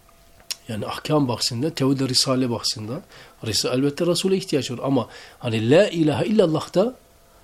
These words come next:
Resul'e ihtiyaç yoktur özünde. <clears throat>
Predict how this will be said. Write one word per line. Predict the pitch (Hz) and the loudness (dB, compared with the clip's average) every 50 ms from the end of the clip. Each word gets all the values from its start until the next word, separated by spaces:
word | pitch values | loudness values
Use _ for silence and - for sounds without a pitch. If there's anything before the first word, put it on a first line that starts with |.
| _ _ _ _ _ _ _ - | _ _ _ _ _ _ _ -6
Resul'e | 123 123 - - 147 151 190 | -6 -4 -2 0 0 2 2
ihtiyaç | 185 - - 202 196 190 - - | 0 0 0 0 0 0 0 -6
yoktur | 127 - - - - 104 - - - _ _ _ - - | -6 -8 -10 -12 -14 -14 -14 -14 -20 _ _ _ -8 -2
özünde. | 139 127 110 113 117 107 98 92 92 - - - _ _ - - _ _ _ _ _ _ _ _ _ _ _ _ _ _ _ _ _ _ - - - - - - - - - - - - _ _ _ - _ - - - - - - - - - - - - - - - - - _ _ _ _ _ _ - - | -2 0 0 0 -2 -2 -4 -6 -8 -12 -14 -20 _ _ -20 -20 _ _ _ _ _ _ _ _ _ _ _ _ _ _ _ _ _ _ -20 -20 -20 -20 -20 -20 -20 -20 -20 -20 -20 -20 _ _ _ -20 _ -20 -20 -20 -20 -20 -20 -20 -20 -20 -20 -20 -20 -20 -20 -20 -20 -20 _ _ _ _ _ _ -2 2
<clears throat> | 170 | 2